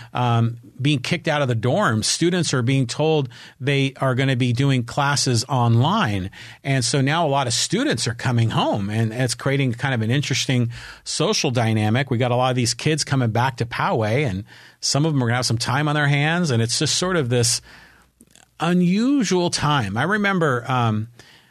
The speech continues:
my friend Jack, who is up in San Francisco, and he told me in nineteen eighty-nine, you know, right after the, the, the big, ear-, you know, Loma Prieta earthquake in San Francisco, the, the earthquake that impacted the World Series that year,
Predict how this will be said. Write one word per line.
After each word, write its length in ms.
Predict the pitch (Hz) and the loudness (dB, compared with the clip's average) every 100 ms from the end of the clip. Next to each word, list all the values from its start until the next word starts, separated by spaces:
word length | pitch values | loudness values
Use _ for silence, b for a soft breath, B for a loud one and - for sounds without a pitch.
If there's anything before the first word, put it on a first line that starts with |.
| B 135 | B -4
my 100 | 127 | -2
friend 300 | 117 160 143 | 0 0 0
Jack, 460 | - 135 131 117 | 0 0 0 -2
who 240 | - 127 123 131 | 0 0 2 0
is 240 | 127 117 | 0 2
up 160 | 143 143 | 0 0
in 60 | |
San 240 | 117 135 123 | 0 0 0
Francisco, 500 | 117 147 139 127 113 | -2 0 0 0 2
and 80 | |
he 80 | 143 | 0
told 320 | 156 160 143 | 0 0 2
me 220 | 131 127 120 | 2 0 0
in 240 | 127 120 | 0 2
nineteen 400 | 123 139 160 131 | 2 0 0 2
eighty-nine, 640 | 135 123 117 127 117 101 104 B B B B | 2 2 2 2 2 0 -4 B B B B
you 80 | 143 | -2
know, 80 | 135 | 0
right 160 | 135 156 | 2 0
after 300 | 147 147 117 | 0 -2 0
the, 220 | 113 113 - - | 0 -2 -12 -4
the, 380 | 123 110 110 117 | 0 0 0 -4
the 100 | - | -4
big, 400 | 110 143 135 113 - | -2 0 0 -4 -10
ear-, 200 | 131 151 135 | -6 -4 0
you 140 | 120 | 2
know, 40 | |
Loma 280 | 117 156 139 | 2 2 0
Prieta 400 | - 139 139 127 | 0 0 2 0
earthquake 540 | 120 185 - - 110 107 | 0 -2 0 0 0 0
in 80 | 107 | -2
San 220 | 107 117 | 0 0
Francisco, 500 | 117 131 117 113 107 | -2 -2 0 0 0
the, 200 | 110 107 B B B B | 0 -2 B B B B
the 100 | 113 | -4
earthquake 460 | 139 170 - 147 120 | 0 -2 0 -2 0
that 200 | 123 123 | -2 0
impacted 640 | 170 175 151 147 147 120 | -2 0 -2 0 0 0
the 80 | 117 | 0
World 300 | 113 147 143 | 2 2 2
Series 640 | - 165 175 90 90 - B B - | 0 0 0 -2 -4 -6 B B -4
that 220 | 113 110 | -2 2
year, 340 | 110 104 117 | 2 2 -2